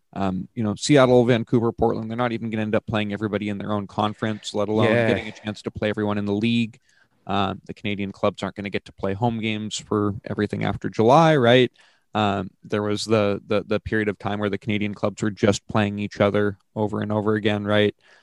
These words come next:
Speaker 1: Um, so, I mean, th-, th-, there have been some real oddities to it, but just on-, on-, once you got to regionalized play, to me, that was the point where a shield didn't make sense anymore. Um,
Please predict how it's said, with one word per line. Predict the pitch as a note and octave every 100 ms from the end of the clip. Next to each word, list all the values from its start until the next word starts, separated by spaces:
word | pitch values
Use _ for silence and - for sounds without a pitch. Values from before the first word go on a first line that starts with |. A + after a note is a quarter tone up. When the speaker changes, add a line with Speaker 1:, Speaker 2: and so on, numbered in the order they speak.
| _ _
Speaker 1:
Um, | G#2+ G#2 F#2
so, | - C#3
I |
mean, | C3+ C3+
th-, | - C3+
th-, | C3+
there | D3+
have | C#3+
been | C#3+ C#3
some | C#3 C3
real | C#3+ C3
oddities | A#2 A2+ A#2+ A#2 A#2+ -
to | C3+
it, | A#2+ A#2 -
but | A#2+ A2
just | B2+ A#2+ -
on-, | C#3 -
on-, | C#3+
once | D#3 D3+
you | C#3+
got | D3 -
to | C#3
regionalized | A2+ B2 A2+ B2 A#2 A2 G#2 G2+ -
play, | - G#2 G2 F2+ - -
to | A#2+
me, | A#2+
that | A2+ G#2
was | A#2 -
the | A2
point | A2 G#2+ G#2 G#2+
where | A2
a | G2+
shield | - A2+ G#2+ G2+
didn't | A2 G#2+ G#2
make | G#2 -
sense | C#3+ C3 -
anymore. | B2+ B2 A#2+ A#2+ A#2+ _ _ _ _ _ G#2+
Um, | G#2 F#2+ F#2 F2+